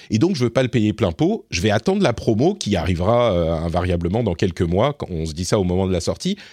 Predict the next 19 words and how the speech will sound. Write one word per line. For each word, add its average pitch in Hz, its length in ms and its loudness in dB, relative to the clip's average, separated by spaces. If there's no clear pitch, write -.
et 85 60 0
ben 113 120 4
voilà, 101 360 0
là 95 140 0
il 92 140 0
est 101 80 2
à 98 160 2
quarante-cinq, 90 640 -4
euh, 80 240 -2
euros 101 320 0
au 87 80 0
lieu 90 260 0
des, 85 300 0
des 92 160 -4
soixante-dix. 98 680 -4
Et 127 340 2
pareil, 147 480 2
sur 92 320 0
Deathloop, 135 720 -2